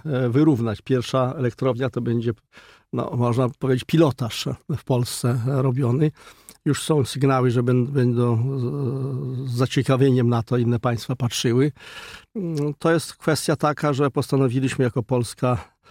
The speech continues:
uczestniczyć w wyścigu technologicznym i namówiłem spółki energetyczne do, e, e, przeznaczenia znacznych środków także, e, w formie, e, innowacyjnej, więc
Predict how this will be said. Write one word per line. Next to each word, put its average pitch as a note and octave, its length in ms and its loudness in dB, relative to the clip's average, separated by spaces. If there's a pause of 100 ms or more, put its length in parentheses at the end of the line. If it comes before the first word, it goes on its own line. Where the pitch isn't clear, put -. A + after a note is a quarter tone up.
(220)
uczestniczyć C3 600 0
w A#2+ 40 -2
wyścigu B2+ 380 -2
technologicznym B2+ 920 0
i C3+ 200 4 (400)
namówiłem C#3+ 600 6
spółki A#2+ 420 -2
energetyczne A#2+ 880 0
do, A#2+ 500 2
e, - 720 -8
e, G#2+ 400 -4
przeznaczenia B2 640 2
znacznych A2+ 460 -2
środków A#2 480 -4
także, A#2 320 -4
e, B2 500 -4
w - 40 -16
formie, A#2+ 540 0 (360)
e, C3+ 100 -4
innowacyjnej, B2+ 800 0
więc G#2+ 300 -8